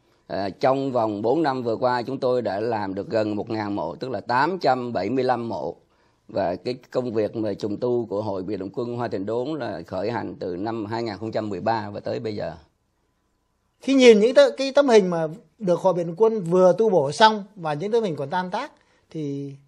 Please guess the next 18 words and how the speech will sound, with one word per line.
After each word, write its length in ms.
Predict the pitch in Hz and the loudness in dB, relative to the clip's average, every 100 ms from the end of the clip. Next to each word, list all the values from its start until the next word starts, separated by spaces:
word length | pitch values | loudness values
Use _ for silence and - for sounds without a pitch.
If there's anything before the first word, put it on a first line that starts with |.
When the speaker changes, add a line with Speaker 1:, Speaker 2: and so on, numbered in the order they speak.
| _ _ _ - | _ _ _ 4
Speaker 2:
là 220 | 185 180 | 6 6
một 120 | 180 | 4
người 160 | 165 170 | 2 4
lính 240 | 190 277 262 | 4 2 -2
thì 340 | 160 147 139 - _ _ _ _ | -2 -4 -6 -14 _ _ _ _
chúng 160 | - 233 | -6 2
tôi 180 | 220 196 | 4 4
chỉ 120 | 170 | 0
nhìn 240 | 175 214 190 | 6 6 8
qua 100 | 220 | 4
hình 120 | 180 | 4
ảnh 240 | 147 123 123 _ | -2 -6 -12 _
thì 120 | 151 147 | -6 -2
đã 160 | 156 | 0
thấy 140 | 196 240 | 2 2
đau 140 | 196 | 2
xót 220 | 214 233 | -2 -4
rồi. 220 | 175 143 | -2 -2